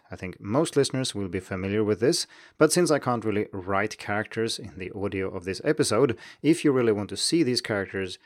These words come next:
you can check the written article on Hacking Chinese, either while you listen or later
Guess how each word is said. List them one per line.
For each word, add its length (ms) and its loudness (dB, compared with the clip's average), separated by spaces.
you 100 -10
can 180 -10
check 320 -4
the 200 -4
written 320 0
article 480 -6
on 240 -6
Hacking 300 -10
Chinese, 480 -12
either 320 0
while 280 2
you 120 -2
listen 420 -2
or 220 -12
later 440 -8